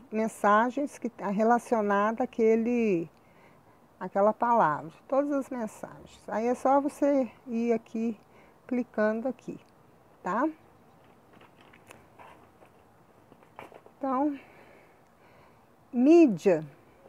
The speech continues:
links, você vai clicar em cima do nome aqui da, do grupo ou do canal, se for o caso, é a mesma coisa,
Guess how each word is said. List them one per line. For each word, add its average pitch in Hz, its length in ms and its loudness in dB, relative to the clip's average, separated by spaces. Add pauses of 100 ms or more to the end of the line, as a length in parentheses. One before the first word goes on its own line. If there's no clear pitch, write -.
(600)
links, 240 640 4
você - 300 -2
vai 240 120 4
clicar 262 300 2
em 240 60 0
cima 320 340 4
do 277 160 2
nome 208 400 4
aqui 175 400 -6 (200)
da, 180 760 0 (120)
do 196 120 -2
grupo 214 640 2 (520)
ou 233 240 6
do 202 100 -2
canal, 214 560 2
se - 160 -14
for 196 140 -2
o 185 80 -2
caso, 254 320 -2
é 220 40 0
a - 20 -4
mesma 226 300 -2
coisa, - 480 -10